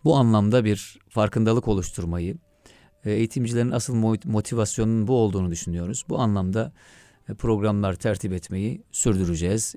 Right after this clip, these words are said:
İGEDER olarak. Hemen, e, yine bir program,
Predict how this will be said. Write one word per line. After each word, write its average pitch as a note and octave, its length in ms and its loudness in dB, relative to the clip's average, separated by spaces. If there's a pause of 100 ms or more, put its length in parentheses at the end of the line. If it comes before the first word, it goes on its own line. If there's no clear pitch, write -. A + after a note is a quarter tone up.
İGEDER F2+ 300 -4
olarak. D#2 320 -4 (760)
Hemen, F3+ 420 4 (100)
e, A#2 60 0 (440)
yine C3+ 300 4
bir A#2 320 -2
program, G#2 520 2